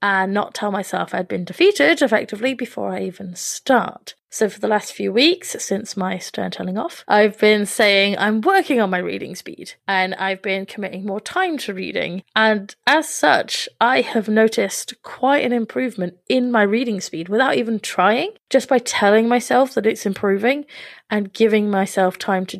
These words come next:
do that. I have noticed that it has increased. And, like, the other night, I was reading a book,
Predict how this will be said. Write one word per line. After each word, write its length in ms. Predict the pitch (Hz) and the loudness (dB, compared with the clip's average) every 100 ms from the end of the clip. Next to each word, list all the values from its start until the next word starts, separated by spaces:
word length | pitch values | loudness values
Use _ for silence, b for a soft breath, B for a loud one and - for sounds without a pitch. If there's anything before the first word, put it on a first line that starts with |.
| - | -10
do 200 | 196 190 | -6 0
that. 320 | 208 254 - _ - | 2 2 0 _ -4
I 80 | 208 | -2
have 180 | 202 | 0
noticed 720 | 202 208 208 208 208 - - _ | 0 2 2 2 -4 -4 -10 _
that 140 | - 190 | -4 -2
it 180 | - - | -4 -6
has 340 | - 190 185 | -2 0 0
increased. 500 | 214 208 - 415 - | -2 -4 -2 -2 -4
And, 100 | 196 | -2
like, 140 | 196 196 | -2 0
the 120 | 220 | 2
other 160 | 240 240 | 4 4
night, 300 | 190 214 - | 4 2 0
I 160 | 208 | -2
was 220 | 196 190 | -2 -4
reading 460 | 196 196 190 180 175 | -4 -4 -4 -4 -6
a 80 | 180 | -2
book, 320 | 269 359 - | -2 -2 -6